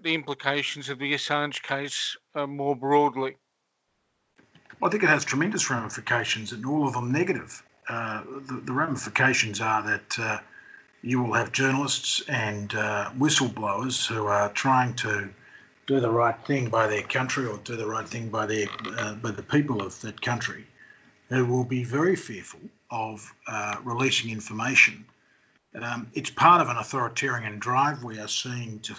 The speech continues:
Speaker 2: close down freedom of speech. We're seeing it in Australia, we're seeing it, uh, in the U K, and we're seeing it now in relation to the United States. And so the Assange case has, uh, uh, you know, i-, is a very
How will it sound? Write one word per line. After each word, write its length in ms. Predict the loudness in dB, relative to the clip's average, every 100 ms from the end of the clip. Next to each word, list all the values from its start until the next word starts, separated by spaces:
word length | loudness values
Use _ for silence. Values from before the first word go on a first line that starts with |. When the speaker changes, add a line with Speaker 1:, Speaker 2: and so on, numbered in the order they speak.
| -6
Speaker 2:
close 320 | -2 -2 -2
down 420 | 0 2 2 -2
freedom 380 | -8 -6 -4 -4
of 80 | -6
speech. 600 | -6 -2 2 6 6 4 -6 -18 -20 _
We're 80 | 2
seeing 260 | 2 2
it 120 | -2 -4
in 60 |
Australia, 540 | -2 0 2 2 2 0
we're 160 | 0
seeing 300 | 4 4 2
it, 100 | -8 -12 -10
uh, 360 | -8 -6 -8 -10 -8
in 140 | -6
the 80 | -6
U 200 | -6 -2
K, 460 | 4 4 4 2
and 200 | -2 -6
we're 100 | -2
seeing 260 | 0 0 -2
it 140 | -2
now 320 | 0 4 2 0 -12 -20 -20 _ -10
in 160 | -6
relation 480 | -2 0 2 2 0
to 260 | -2 -2 -2
the 80 | -2
United 340 | 2 2 2
States. 540 | 0 2 2 -2 -4 -10 -20 _ _ _
And 140 | -4 0
so 220 | 0 2
the 120 | 0
Assange 420 | 4 4 6 4
case 300 | 2 2 2
has, 480 | 2 2 0 -2 -2
uh, 400 | -2 0 -2 -6 -10 _ -16
uh, 280 | -12 -12 -14 -20 -20 -20 -18 -20 -16
you 140 | -8 -4
know, 80 | -2
i-, 140 | 0
is 400 | 0 2 2 0
a 140 | 0
very 520 | 0 4 6 6 2